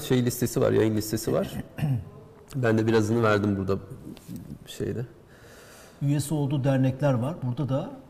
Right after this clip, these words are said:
Speaker 1: Evet.
Speaker 2: evet, evet. Yönetme-, yönet-, yöneticiliğini yaptığı araştırmalar. Eklut, kompleks hava muharebesi simülasyonu doksan üç doksan yedi.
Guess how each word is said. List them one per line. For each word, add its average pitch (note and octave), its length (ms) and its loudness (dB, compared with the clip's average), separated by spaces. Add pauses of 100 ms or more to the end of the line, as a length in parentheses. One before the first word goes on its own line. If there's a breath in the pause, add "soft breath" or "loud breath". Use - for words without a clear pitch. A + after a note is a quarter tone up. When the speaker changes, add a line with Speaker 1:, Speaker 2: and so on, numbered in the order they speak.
Speaker 1:
Evet. C3+ 240 4
Speaker 2:
evet, F#3+ 200 -2
evet. C#3+ 160 0
Yönetme-, E3+ 540 0
yönet-, E3 440 -2
yöneticiliğini E3 960 -2
yaptığı F#3+ 320 4
araştırmalar. D#3+ 640 2
Eklut, E3+ 440 -2 (100)
kompleks D3+ 400 -6
hava E3 180 2 (460)
muharebesi D3+ 1120 -2
simülasyonu D3+ 680 0
doksan C#3+ 260 0
üç D3+ 140 -4
doksan C#3 280 0
yedi. B2 280 0